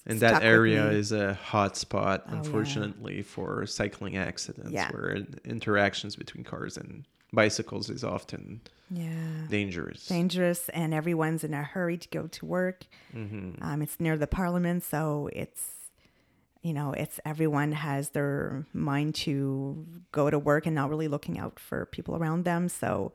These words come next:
Speaker 1: Mm.
Speaker 2: uh, so
Speaker 1: Which is a
Speaker 2: yeah.
Speaker 1: lot of scatterbrain downtown, I have to
Speaker 2: That's
Speaker 1: admit.
Speaker 2: it. Yeah.
Speaker 1: Which is very stressful in some ways.
Speaker 2: Yeah. So we don't,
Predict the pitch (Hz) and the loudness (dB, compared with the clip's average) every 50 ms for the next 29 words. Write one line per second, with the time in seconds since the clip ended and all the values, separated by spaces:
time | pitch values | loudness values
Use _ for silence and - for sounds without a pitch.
0 | - 185 - 127 101 98 98 98 98 98 98 95 - - - 165 165 165 160 156 | -12 -14 -12 -8 -8 -6 -6 -8 -8 -10 -12 -16 -16 -10 -8 -6 -4 -4 -4 -4
1 | 151 139 139 - - 151 156 165 156 135 123 120 120 123 127 131 120 - - - | -4 -6 -4 0 2 4 6 6 8 10 10 12 12 12 12 10 8 6 6 6
2 | 107 104 110 107 98 - - 82 101 98 - - - 92 - - - - - 55 | 6 6 6 4 2 0 -4 -4 -6 -6 -6 -6 -6 -6 -8 -8 -8 -6 -6 -4
3 | 73 82 85 226 208 226 202 202 202 - 214 - 170 156 104 98 113 - - - | -4 -2 0 4 6 6 6 6 4 2 0 0 0 0 0 0 -4 -10 -14 -18
4 | - - - 202 - - - 120 117 113 - 113 107 104 101 104 - - - - | -20 -12 -8 -6 -4 2 4 4 4 6 4 4 2 2 0 -4 -8 -12 -12 -12
5 | - - - - - - 120 104 110 104 98 95 95 95 95 90 92 - - - | -14 -16 -16 -14 -8 -6 2 4 6 6 6 6 4 4 2 0 -2 -6 -12 -20
6 | - - - - - - - - - - - - - - - - - - _ _ | -20 -20 -20 -20 -20 -20 -20 -20 -20 -20 -20 -20 -20 -20 -20 -20 -20 -20 _ _
7 | _ - - - - 214 214 - - 104 98 95 101 107 98 - - 92 92 220 | _ -4 2 4 4 4 4 2 0 2 2 2 0 -2 -2 -4 -4 -4 -2 0
8 | 226 226 226 220 220 214 208 196 190 180 170 170 165 156 - - - 196 180 175 | 2 2 2 2 2 2 2 2 0 0 0 -2 -4 -6 -8 -2 0 2 4 4
9 | 175 180 196 180 185 180 180 180 185 185 - - - - - | 4 4 4 4 4 2 4 4 2 0 -2 -4 -10 -12 -12